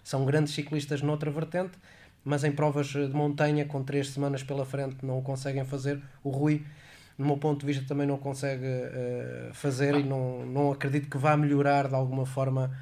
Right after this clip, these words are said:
Speaker 1: no decorrer da, da sua carreira.
Speaker 2: Paulo, talvez por isso, desculpa, Rodrigo, já que temos aqui a oportunidade de falar com o Paulo, talvez por isso as declarações que ele fez agora há pouco tempo em que dizia que trocaria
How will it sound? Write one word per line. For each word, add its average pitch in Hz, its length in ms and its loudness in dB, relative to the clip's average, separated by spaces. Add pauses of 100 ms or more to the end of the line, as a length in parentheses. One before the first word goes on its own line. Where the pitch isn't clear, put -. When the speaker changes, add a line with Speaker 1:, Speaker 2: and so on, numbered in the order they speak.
(260)
Speaker 1:
no 131 180 -2
decorrer 131 340 -2
da, 127 260 0
da 123 140 -4
sua 120 180 -8
carreira. 120 280 -6
Speaker 2:
Paulo, 131 180 -2
talvez 135 320 -2
por 123 220 -4
isso, 131 260 -2 (140)
desculpa, 113 300 -6
Rodrigo, 107 260 -6
já 107 160 -4
que 107 80 -12
temos 107 160 -6
aqui 107 120 -8
a 107 40 -4
oportunidade 107 240 -6
de - 40 -14
falar 104 140 -6
com - 60 -16
o - 40 -18
Paulo, 107 140 -8 (220)
talvez 131 240 2
por 131 120 -6
isso 123 140 -4
as 120 60 -4
declarações 113 520 -6
que - 80 -10
ele 113 80 -8
fez 107 200 -8
agora 107 180 -4
há 107 40 -6
pouco 107 200 -10
tempo 107 220 -6
em 110 100 -4
que 95 60 -10
dizia 107 400 -4
que 107 220 -10
trocaria 107 600 -4